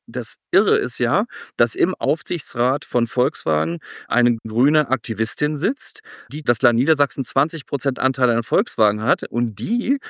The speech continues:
haben als Strategie gar keine Verbrenner mehr, völliges Verbrennerverbot in Europa. Und in China läuft da mit Range Extender, das heißt mit Benzinverbrennern, ne? Es ist halt, dieses arme Unternehmen gerät halt völlig in die politischen Mühlen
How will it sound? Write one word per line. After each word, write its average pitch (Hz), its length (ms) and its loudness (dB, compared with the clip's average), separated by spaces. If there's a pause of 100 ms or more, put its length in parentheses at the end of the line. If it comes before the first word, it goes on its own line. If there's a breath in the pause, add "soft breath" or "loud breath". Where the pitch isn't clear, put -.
(260 loud breath)
haben 156 160 0
als 123 200 0
Strategie 123 800 -2
gar 170 180 0
keine 170 220 0
Verbrenner 147 400 0
mehr, 131 280 2
völliges 185 340 -2
Verbrennerverbot 139 720 2
in 131 160 0
Europa. 117 460 2
Und 180 200 -2
in 127 80 -6
China 156 300 -2
läuft 160 320 2
da 165 80 2
mit 147 240 -4
Range 127 200 2
Extender, 139 540 0 (160 loud breath)
das 120 140 -4
heißt 131 160 4
mit 135 120 -4
Benzinverbrennern, 98 800 -4
ne? 120 200 -4 (240 loud breath)
Es 110 180 0
ist 139 180 -4
halt, 135 420 0
dieses 135 320 -4 (120)
arme 160 300 2
Unternehmen 139 640 0
gerät 127 380 0
halt 135 180 -4
völlig 156 420 -4
in 139 100 -4
die 135 60 -2
politischen 135 540 -2
Mühlen 135 440 4